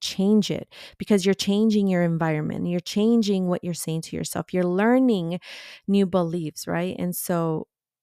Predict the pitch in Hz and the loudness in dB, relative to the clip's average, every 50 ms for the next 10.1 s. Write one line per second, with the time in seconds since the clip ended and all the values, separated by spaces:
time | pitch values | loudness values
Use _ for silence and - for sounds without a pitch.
0 | _ - 190 180 165 214 214 202 175 151 156 160 _ _ _ _ _ _ _ _ | _ -4 -4 -2 0 0 2 2 2 0 -4 -6 _ _ _ _ _ _ _ _
1 | _ _ _ - - 202 - - - - 170 175 180 208 226 240 262 269 247 - | _ _ _ -4 -2 -2 -2 -2 -6 -10 -10 -6 -2 0 2 2 4 4 2 2
2 | - 190 175 - - - 170 170 175 180 185 185 180 170 156 160 160 160 - - | 0 -4 -4 -4 -4 -4 -4 -2 0 0 0 0 0 0 -2 -2 -4 -4 -4 -2
3 | 180 175 170 - - 175 180 202 214 202 180 170 165 165 165 180 - _ _ _ | -4 -4 -4 -6 -6 -4 -2 -2 -2 -2 -2 -2 -4 -4 -6 -8 -10 _ _ _
4 | _ - 185 190 202 226 247 240 226 208 190 180 175 - - 185 - - 180 175 | _ -4 0 2 2 2 2 0 0 0 2 2 2 0 0 -2 -2 -4 -4 -4
5 | 165 160 - - 165 170 175 190 190 180 - - - 160 156 151 151 156 156 151 | -4 -4 -6 -4 -2 -2 0 0 -2 -4 -6 -6 -6 -6 -6 -4 -6 -6 -6 -6
6 | - - _ - 175 165 165 160 165 165 165 - _ _ _ - 190 190 180 170 | -8 -12 _ -6 -4 -4 -4 -2 -4 -4 -6 -6 _ _ _ -8 -6 -4 -2 -2
7 | 160 160 - - 190 185 170 165 - - - - - - 214 - - - - 180 | -4 -4 -2 -2 -2 0 0 -2 -2 -6 -6 -4 0 0 0 0 -2 -4 -2 0
8 | 175 170 165 165 165 170 170 - - - - - - - 185 180 175 165 160 170 | 0 0 0 -2 -2 -4 -6 -8 -14 -16 -16 -14 -10 -6 -2 -2 0 0 0 0
9 | 180 180 175 - 165 165 160 - - 196 175 165 165 - - 190 165 185 220 233 | 0 -2 -2 -2 -2 -4 -4 -4 -4 -2 -2 -2 -4 -6 -8 -8 -2 -2 0 0
10 | - | 0